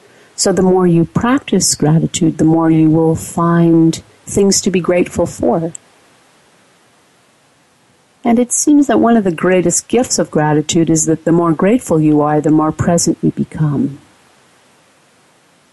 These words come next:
You know, in English, the word present has three different meanings. It means here,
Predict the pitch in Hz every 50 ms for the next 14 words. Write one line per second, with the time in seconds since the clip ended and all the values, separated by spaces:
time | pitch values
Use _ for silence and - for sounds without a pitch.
0 | _ _ _ _ _ _ _ _ _ _ _ _ _ _ _ - 208 202 202 202
1 | 196 - - 208 220 233 214 202 175 160 156 - - - - 170 156 151 175 180
2 | 175 170 - - - 180 180 175 170 - 156 151 151 151 156 156 156 - - -
3 | - 160 165 175 175 175 170 170 160 - 160 - - 151 - - - 160 156 147
4 | 143 135 131 139 151 156 - - - - - 170 151 151 143 143 - - - -
5 | - 185 185 196 202 208 208 208 208 202